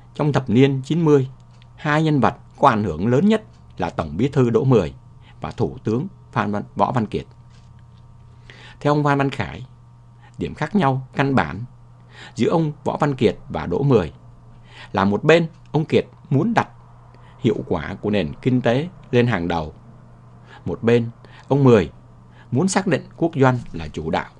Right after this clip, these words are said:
Giữa năm chín bảy, chính phủ của Thủ tướng Võ Văn Kiệt bắt đầu soạn thảo một nghị quyết trình cho Ban Chấp hành Trung ương Đảng để làm cơ sở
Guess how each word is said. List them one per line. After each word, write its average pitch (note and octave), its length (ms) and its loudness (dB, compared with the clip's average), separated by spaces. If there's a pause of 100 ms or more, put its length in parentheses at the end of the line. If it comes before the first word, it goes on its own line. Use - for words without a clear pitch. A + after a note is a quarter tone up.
(2000)
Giữa D3+ 140 0
năm B2 160 2
chín C#3+ 220 0
bảy, F2 320 -2 (1120)
chính A3+ 180 2
phủ D#2+ 300 -2 (120)
của E2+ 140 -4
Thủ D2 240 -6
tướng D3 140 2
Võ D#3 120 0
Văn D3 120 -2
Kiệt A#2 220 -2 (220)
bắt F3 140 -6
đầu F#2+ 260 -2 (420)
soạn - 240 -6
thảo E2 240 -12
một F2+ 140 -6
nghị F#2 180 -4
quyết F#3 260 0 (1800)
trình F2+ 260 2 (680)
cho A#2 100 2
Ban B2 300 2
Chấp - 200 -4
hành F#2 240 -6 (100)
Trung A2+ 160 -2
ương A2 180 0
Đảng D2+ 260 -6 (920)
để F#2+ 120 0
làm G#2 160 2
cơ E3 220 2
sở G2+ 360 -4